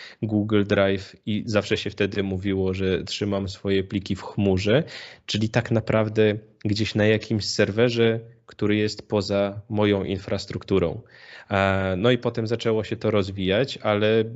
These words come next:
jeżeli masz coś, coś przygotowane konkretnie, żeby, żeby powiedzieć, żeby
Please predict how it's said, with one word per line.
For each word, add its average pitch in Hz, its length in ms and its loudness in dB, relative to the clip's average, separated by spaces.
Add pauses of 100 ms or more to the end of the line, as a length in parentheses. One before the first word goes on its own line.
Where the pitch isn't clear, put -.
(140)
jeżeli 107 400 0
masz 107 240 -2
coś, - 460 -8
coś - 260 -8
przygotowane 101 800 -2
konkretnie, 101 840 -2
żeby, 104 460 0
żeby 104 280 -4
powiedzieć, 110 440 0
żeby 104 280 -2